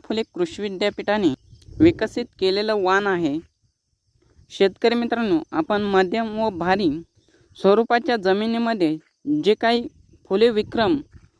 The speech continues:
वाण आहे, तर या वाणाची तिथे लागू, निवड करून यावर्षी पेरणी करू शकता. या, आपल्याला याचासुद्धा दाणा बारीक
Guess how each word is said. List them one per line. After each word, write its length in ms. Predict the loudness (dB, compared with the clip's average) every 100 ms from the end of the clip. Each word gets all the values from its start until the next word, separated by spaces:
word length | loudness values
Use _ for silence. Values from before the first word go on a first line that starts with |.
| _ _
वाण 260 | 2 4 4
आहे, 280 | 0 0 -4 _ _ _ -2
तर 140 | 0
या 360 | 0 0 0 -2 -10 _ _ _ _ _ _ 2
वाणाची 480 | 4 6 2 -4 -12 -12
तिथे 320 | -10 -6 -4
लागू, 260 | -2 -4 -6 -12 _ -2
निवड 340 | 4 4 2 0
करून 320 | -2 2 0 -2 _ _ 0
यावर्षी 480 | 4 4 2 -2 -10
पेरणी 400 | -4 -4 -2 -4
करू 280 | -6 -6 -6
शकता. 440 | -6 -8 -2 -2 -2 -16 -20 -20 -20 _ 2
या, 200 | 4 4 _ -20 -20 -20 -8 0
आपल्याला 520 | 2 4 2 2 -4 _ _ _ -20 -4
याचासुद्धा 580 | -4 -2 -6 -6 -2 0
दाणा 280 | 2 0 0
बारीक 340 | 0 0